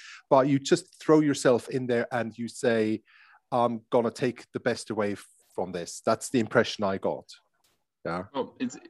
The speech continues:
Speaker 2: it's also how you need to sell yourself, you know, like, um,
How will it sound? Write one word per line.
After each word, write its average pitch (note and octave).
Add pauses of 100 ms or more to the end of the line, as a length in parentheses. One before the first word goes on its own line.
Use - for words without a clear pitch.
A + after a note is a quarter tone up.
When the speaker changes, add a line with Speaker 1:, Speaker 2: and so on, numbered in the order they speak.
(140)
Speaker 2:
it's A#2+
also F#3+
how D3+
you C3+
need C3
to A#2
sell B2+
yourself, G2
you G2+
know, G2+
like, F#2
um, F#2